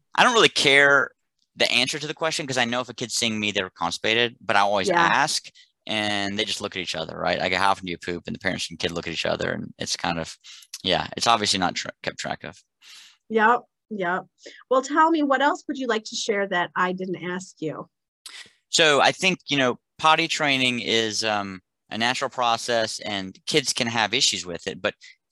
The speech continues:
Speaker 1: after three, before four, usually happens naturally. The
Speaker 2: Mm.
Speaker 1: biggest way to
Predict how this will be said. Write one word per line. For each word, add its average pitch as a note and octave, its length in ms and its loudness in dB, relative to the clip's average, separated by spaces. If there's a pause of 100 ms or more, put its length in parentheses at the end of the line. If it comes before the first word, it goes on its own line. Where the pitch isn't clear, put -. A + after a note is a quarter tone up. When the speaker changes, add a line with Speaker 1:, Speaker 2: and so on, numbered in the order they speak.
(120)
Speaker 1:
after F#3+ 340 2
three, C#3+ 600 2 (300)
before C3+ 360 -4
four, B2 500 -2
usually C3+ 300 -2
happens C#3 320 0
naturally. F2+ 540 -4 (300)
The G2+ 60 -4
Speaker 2:
Mm. - 0 -
Speaker 1:
biggest D#3+ 380 2
way C3 360 2
to A2+ 300 -2